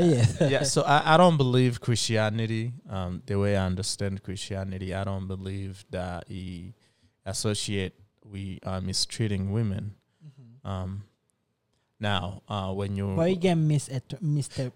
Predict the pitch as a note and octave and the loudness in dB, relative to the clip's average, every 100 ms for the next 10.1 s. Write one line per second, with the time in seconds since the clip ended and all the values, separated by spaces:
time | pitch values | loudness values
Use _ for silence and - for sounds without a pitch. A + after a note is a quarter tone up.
0 | - C#3+ C#3+ - - C#3+ C3+ - - B2+ | -12 -12 -12 -12 -4 -2 -2 -2 0 0
1 | G#2+ E2 - - - C3 C3+ G2+ - - | 0 -6 -14 -20 -4 4 6 4 2 2
2 | A#2 A2 G2+ G2 - - A2+ A2 G#2+ A2 | 4 4 2 -2 -6 -6 0 0 2 0
3 | G#2+ G#2+ G#2 G2+ - G#2+ G2+ F#2+ F#2+ G2+ | 0 2 0 0 0 0 0 -2 -4 -8
4 | G#2 _ _ _ _ A2 G#2+ G2 A2+ G#2+ | -12 _ _ _ _ -4 -2 -2 -2 -2
5 | G2+ - - A#2+ A2+ G2+ G2 G2+ G2 G2 | -2 -4 2 4 4 2 -2 -4 -4 -4
6 | G2+ F#2+ F#2+ F#2 G2 A2 G2 G#2 G2+ G2 | -4 -4 -6 -8 -6 -6 -6 -6 -6 -6
7 | G2 F#2+ F#2 F#2+ A#2+ - G2+ F#2 - - | -6 -8 -8 -10 -14 -12 -10 -8 -8 -6
8 | A2 - G2 G#2 G#2 G2 - G2+ F#2+ G2 | -6 -6 -10 -6 -6 -6 -6 -6 -6 -6
9 | G#2 G#2+ G#2+ G#2+ G2 G2+ G2 A2+ G#2+ G2 | -4 -6 -6 -6 -4 -4 -4 -2 -2 -2